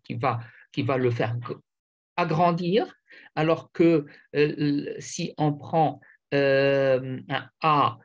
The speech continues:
une fraction ou, un, ou bien inférieur à un, c'est-à-dire comp-,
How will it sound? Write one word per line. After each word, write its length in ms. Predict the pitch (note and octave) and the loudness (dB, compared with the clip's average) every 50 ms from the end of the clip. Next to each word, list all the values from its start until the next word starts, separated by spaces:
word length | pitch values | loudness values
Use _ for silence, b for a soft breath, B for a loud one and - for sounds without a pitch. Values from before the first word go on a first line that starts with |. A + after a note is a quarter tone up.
| _ _ | _ _
une 220 | D3+ D3+ D3+ D3+ C3+ | 2 4 4 4 2
fraction 800 | - - - E3 D#3+ - - - - - A#3+ A#3 A3+ A3 F#3+ D#3 | -2 -6 -10 -12 -10 -10 -14 -16 -6 -4 -2 -2 0 0 -2 -2
ou, 340 | C#3 C#3 C#3 C3+ C3 C3 | -2 -2 -4 -4 -2 -4
un, 540 | B2+ B2 C3+ C#3 C3 B2+ B2+ B2+ - C3 B2 | -4 -4 -4 -4 -4 -4 -4 -6 -6 -6 -6
ou 280 | B2+ B2+ B2 B2+ B2+ C3 | -6 -6 -6 -6 -8 -6
bien 240 | C3 C#3 C#3 B2+ - | -4 -2 -2 -2 -2
inférieur 500 | - D3+ C#3+ D3+ D3 C#3 D3 C#3+ C#3 B2+ | -4 -4 -4 -4 -6 -4 -4 -4 -4 -4
à 280 | C3+ - - G#3+ A3+ G#3 | -6 -6 -4 -4 -4 -4
un, 40 | D#3 | -6
c'est-à-dire 480 | - - A#2+ A#2 A#2 A#2+ C#3+ B2 - | -8 -10 -10 -10 -8 -6 -8 -10 -8
comp-, 240 | - D3 C3 - - | -6 -6 -6 -6 -8